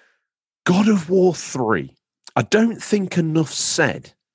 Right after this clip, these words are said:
about that, 'cause everyone's like, Oh, God of War on PlayStation four, amazing looking game. It's beautiful. You know, amazing graphics. Yeah, yeah, yeah, yeah, yeah, yeah, yeah. Story of learning to be a father. Like, not really. Like, Atreus never poos himself.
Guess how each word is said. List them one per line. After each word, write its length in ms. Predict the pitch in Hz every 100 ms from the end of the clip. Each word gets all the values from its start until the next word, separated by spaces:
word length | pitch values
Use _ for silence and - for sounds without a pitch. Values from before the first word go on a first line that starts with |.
| _ _ _ _ _ _ 120
about 480 | 123 127 120 123
that, 180 | 117 117 -
'cause 160 | 139
everyone's 280 | 214 180 170
like, 80 | 160
Oh, 160 | 170 175
God 200 | 190 180
of 60 |
War 180 | 175 170
on 80 | 156
PlayStation 480 | 156 147 147 143 135
four, 220 | - 135
amazing 440 | 135 147 143 131 127
looking 220 | 123 117
game. 220 | 123 117
It's 80 | 107
beautiful. 580 | - 139 123 - 123 123 _ _ _ _ _ _ _ -
You 80 | 113
know, 80 | 127
amazing 440 | 139 160 135 123
graphics. 600 | 120 117 - 117 - -
Yeah, 160 | 135 131
yeah, 160 | 120 110
yeah, 220 | 104 95
yeah, 200 | 87 80
yeah, 220 | 78 67
yeah, 220 | 64 53
yeah. 240 | 52 50 -
Story 480 | - 180 165 151 135
of 140 | 127
learning 380 | 135 127 127 123
to 100 | 113
be 140 | 127 120
a 40 |
father. 480 | - 120 117 113 117
Like, 200 | 107 -
not 340 | 113 113 110 -
really. 440 | 87 87 87 90 - - - -
Like, 180 | 104 71
Atreus 360 | - 101 95
never 220 | 104 90 90
poos 260 | 95 85 85
himself. 540 | 78 - 82 85